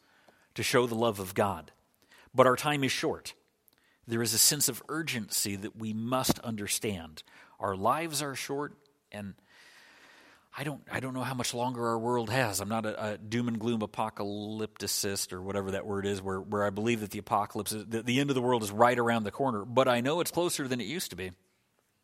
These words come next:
Uh, there is urgency, and we must understand that. So, you know,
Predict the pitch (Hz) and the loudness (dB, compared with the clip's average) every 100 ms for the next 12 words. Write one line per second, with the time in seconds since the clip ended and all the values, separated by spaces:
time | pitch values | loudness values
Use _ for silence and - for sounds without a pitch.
0 | _ _ _ _ _ - - - - - | _ _ _ _ _ -20 -18 -18 -18 -20
1 | _ - 104 98 95 82 - - - - | _ -6 -2 -2 -2 -6 -10 -18 -20 -20
2 | - _ _ _ _ 104 110 117 110 - | -20 _ _ _ _ -4 -2 0 -2 -6
3 | - 147 139 117 - 117 107 107 113 113 | -6 -6 -4 -4 -2 -2 -2 -2 -2 -2
4 | - 113 110 - 123 120 104 - - 139 | 0 0 0 2 2 2 0 2 6 6
5 | 123 - - - - 50 - 127 | 4 -6 -16 -20 -20 -20 -18 -16